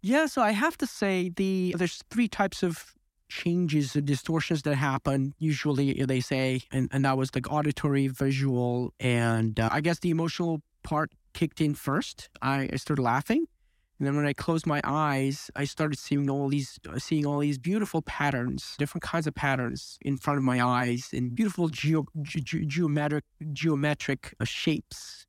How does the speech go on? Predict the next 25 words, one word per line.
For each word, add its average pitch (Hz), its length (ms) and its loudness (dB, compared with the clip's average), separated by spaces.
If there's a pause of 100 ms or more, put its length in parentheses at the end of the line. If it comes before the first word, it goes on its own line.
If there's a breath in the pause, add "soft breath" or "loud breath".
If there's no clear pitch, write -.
Uh, 135 200 2
and, 156 200 -2
and 156 180 2
then 156 180 4
things 156 300 2
would 156 160 0 (160)
get 151 160 2
intensified 131 800 0
and 123 120 2
intensify. 127 720 0
And, 113 300 2
and, 127 280 2
uh, 123 160 2
and, 156 200 2
and 175 160 0
all 208 220 0
of 214 60 -2
that 180 200 2
was 160 180 -2
happening 156 440 0
while 143 220 2
I 143 100 0
was 123 220 -2
<laughs> 131 80 2
laughing, 156 500 -2